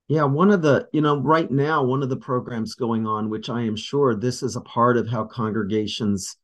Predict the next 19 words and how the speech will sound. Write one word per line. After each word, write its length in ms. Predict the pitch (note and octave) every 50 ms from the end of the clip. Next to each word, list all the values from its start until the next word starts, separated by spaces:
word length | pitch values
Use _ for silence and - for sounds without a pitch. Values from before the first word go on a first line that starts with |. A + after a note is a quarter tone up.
| _ _ _ _ _ _ _
use 320 | - B2 C3 C#3 C3+ C3 -
their 140 | B2+ G#2+
Peace 300 | A2 - - C3 B2+ -
and 100 | B2+ A#2
Global 340 | A2+ A2+ A2 G#2+ G#2+ A2 G#2+
Witness 480 | A2 A2+ - - A2+ A2 A2 - - - _ _ G#2
offering 400 | G#2+ A2 A2 - A#2 A2+ A2 A2
funds 340 | - A#2 A2+ A2+ A#2 A2+ -
and 420 | - F#3+ G#3+ A3 F3+ C3 C3+ C3
express 560 | - - - - - - C#3 C3 C3 C3 -
their 200 | - B2 A2 A2
peacemaking 640 | G#2+ - B2+ B2 A2 - B2 A#2 G#2 - G#2 G#2 G2
commitment, 480 | - B2 D#3+ G3 G3 - C#3 B2+ A#2+
is 240 | A2+ A2+ A2 - - _ - - - _
our 180 | A2+ A#2+ B2 B2+
international 560 | B2+ C3 B2 B2 A#2 A#2 A#2 - A2+ G#2+ G2
peacemakers 920 | - - C#3 C3+ C3 - - A2+ F#2 E2 - - - - - - - - -
who 280 | C3+ B2+ A#2 A2+ G#2+
are 380 | F#2+ G2 G2+ G2 F#2+ G2 F#2+